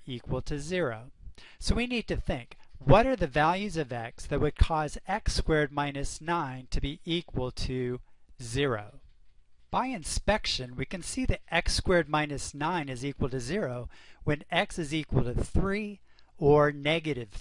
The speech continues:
three. The square of three is nine, and nine minus nine is zero. The square of negative three is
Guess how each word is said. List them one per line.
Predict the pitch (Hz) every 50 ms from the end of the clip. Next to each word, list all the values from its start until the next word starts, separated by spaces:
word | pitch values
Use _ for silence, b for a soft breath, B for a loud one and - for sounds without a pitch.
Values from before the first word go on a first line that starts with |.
| - -
three. | - 120 110 107 110 - - - - - - - - - - - - - - - -
The | 147 131
square | - - - - 190 196 196 180 156
of | -
three | - - - 165 196 214 185
is | 143 131 110 110
nine, | 120 127 135 147 160 180 147 127 123 123 127 135 135 - - -
and | 143 135 135 135
nine | 139 143 147 156 160 160
minus | 151 147 143 143 131 - - -
nine | 143 170 170 156 135 135 139 135 160 170
is | 156 139 127
zero. | 127 147 165 180 139 107 104 113 120 - - - - - B B B B B B B B B B
The | - 147
square | - - - - 165 165 165
of | 165 143 139
negative | 156 170 196 220 208 180 147 -
three | - - - 135 131 127 127
is | 131 131 -